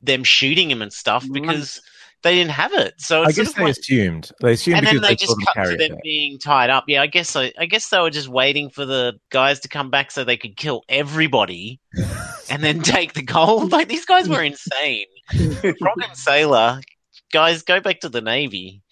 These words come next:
Speaker 3: Yes.
Speaker 2: Yeah.
Speaker 1: Um,
Speaker 3: With the two bad guys now punched out by Matt, we cut to our summary scene. The two, well, Sandra comes over. She says she's just come back from the hospital, lets everyone know that Alex is gonna be okay. And regarding the gold, they have to,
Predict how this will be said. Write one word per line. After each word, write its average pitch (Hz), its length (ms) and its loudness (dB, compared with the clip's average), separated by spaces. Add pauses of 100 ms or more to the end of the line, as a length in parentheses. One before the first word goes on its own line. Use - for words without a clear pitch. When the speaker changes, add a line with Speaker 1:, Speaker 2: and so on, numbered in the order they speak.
(320)
Speaker 3:
Yes. 110 260 2
Speaker 2:
Yeah. 151 240 4
Speaker 1:
Um, 120 300 -16
Speaker 3:
With 113 200 0
the 107 180 4
two 160 240 2
bad 113 260 6
guys 101 240 2
now 95 140 2
punched - 360 -4
out 90 180 0
by 92 120 0
Matt, 101 340 0 (380)
we 98 160 -2
cut 131 180 0
to 113 100 -2
our 98 60 -2
summary 151 340 0
scene. 123 600 -4
The 98 720 -2 (200)
two, 135 540 2
well, 131 280 4 (140)
Sandra 135 380 2
comes 123 240 -2
over. 120 220 2
She 110 220 -4
says 104 200 0
she's 92 140 -6
just 98 140 -8
come 101 100 -4
back 95 140 2
from 98 100 -8
the 87 60 -4
hospital, 101 480 -2
lets 139 200 2
everyone 92 360 -4
know 90 180 0
that 87 100 -4
Alex 95 320 -4
is 82 120 -10
gonna 131 140 2
be 92 160 0
okay. 95 440 -2 (400)
And 95 160 0
regarding 131 380 6
the 110 60 2
gold, 104 440 4
they 101 160 4
have 104 260 0
to, 95 560 -6